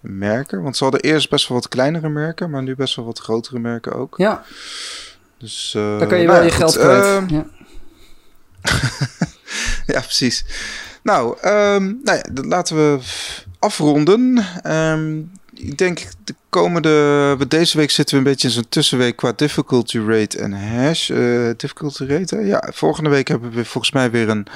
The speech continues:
Speaker 1: aanpassing van de epoch, eh, qua difficulty. Eh,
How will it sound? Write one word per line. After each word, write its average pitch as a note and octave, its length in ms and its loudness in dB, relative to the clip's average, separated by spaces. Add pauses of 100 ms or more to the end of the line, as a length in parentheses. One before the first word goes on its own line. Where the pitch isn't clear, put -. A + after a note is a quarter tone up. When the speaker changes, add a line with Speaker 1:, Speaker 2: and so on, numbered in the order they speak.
(140)
Speaker 1:
aanpassing A#2+ 680 0
van G#2+ 180 2
de G2+ 160 0
epoch, - 720 0 (720)
eh, A2 320 0
qua G2 240 -4
difficulty. F#3+ 800 2 (1200)
Eh, E3 800 4